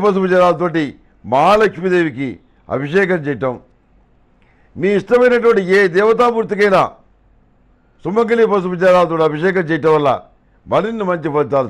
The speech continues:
సంప్రాప్తిస్తాయి. సర్పదోష నివారణ చూర్ణంతో స్నానం చేయటం వల్ల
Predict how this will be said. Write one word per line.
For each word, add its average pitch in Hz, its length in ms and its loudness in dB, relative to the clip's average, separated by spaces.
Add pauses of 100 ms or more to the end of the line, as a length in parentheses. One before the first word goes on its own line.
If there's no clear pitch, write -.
సంప్రాప్తిస్తాయి. 98 640 -8 (1800)
సర్పదోష 196 460 2 (120)
నివారణ 180 340 2 (140)
చూర్ణంతో 165 440 0
స్నానం 156 360 2
చేయటం 160 280 -2
వల్ల 175 140 0